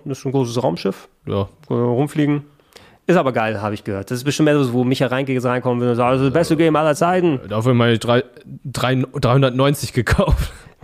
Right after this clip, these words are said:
Speaker 1: Ja, die dreihundertneunzig noch, absolut. Ja gut, die, die Scores, äh, sind, äh, gigantisch. Dreiundneunziger Metacritic hast du hier und,
Speaker 2: Mhm.
Speaker 1: äh, nichts unter vier Komma fünf von fünf Sternen, das meiste dreiundneunzig, neun Komma fünf,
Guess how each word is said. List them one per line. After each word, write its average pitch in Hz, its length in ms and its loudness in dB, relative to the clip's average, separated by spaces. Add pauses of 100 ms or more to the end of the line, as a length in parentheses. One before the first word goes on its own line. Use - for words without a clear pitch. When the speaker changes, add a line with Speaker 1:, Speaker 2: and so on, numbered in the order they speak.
(160)
Speaker 1:
Ja, 185 260 4
die 151 140 2
dreihundertneunzig 160 880 2
noch, 131 100 2
absolut. - 600 0 (880)
Ja 139 80 0
gut, 170 140 2
die, 165 160 0
die - 100 -4
Scores, 160 580 -2
äh, 147 220 -2
sind, 143 460 -4
äh, 117 200 0
gigantisch. 127 720 -4
Dreiundneunziger 131 540 0
Metacritic 123 680 -4 (200)
hast - 200 -6
du 113 60 -4
hier 110 380 0
und, 104 340 0
Speaker 2:
Mhm. 117 80 -8
Speaker 1:
äh, 117 180 -2
nichts 117 360 0
unter 151 200 -2
vier 147 220 -2
Komma 135 240 -2
fünf 135 220 -4
von 127 100 -2
fünf 120 220 -4
Sternen, 127 240 0
das 120 180 -2
meiste 120 240 -4
dreiundneunzig, 135 720 -2
neun 131 180 0
Komma 127 260 -2
fünf, 127 460 -2